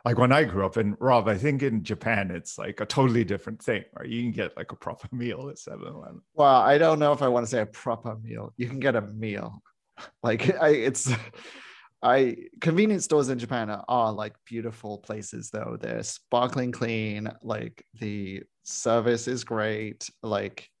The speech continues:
Speaker 2: the snack selection is fantastic. But I, I don't want anyone to think that they're serving, like, super healthy food there. It's just, like,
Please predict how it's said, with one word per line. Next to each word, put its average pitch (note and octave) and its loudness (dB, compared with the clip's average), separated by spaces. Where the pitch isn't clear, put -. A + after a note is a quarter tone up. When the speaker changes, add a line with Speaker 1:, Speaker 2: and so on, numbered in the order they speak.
Speaker 2:
the G2+ -6
snack A2+ -4
selection A2+ -4
is B2 -6
fantastic. A2+ -6
But A#2 4
I, B2+ 2
I C#3 4
don't C3+ 0
want A#2+ 0
anyone A2+ -6
to A#2+ -8
think A2 -6
that A2 -6
they're G#2+ -4
serving, G#2+ -4
like, G#2 -6
super A2 -8
healthy G#2+ -6
food G#2+ -6
there. A2+ -4
It's A#2 -4
just, C#3 2
like, A#2+ -2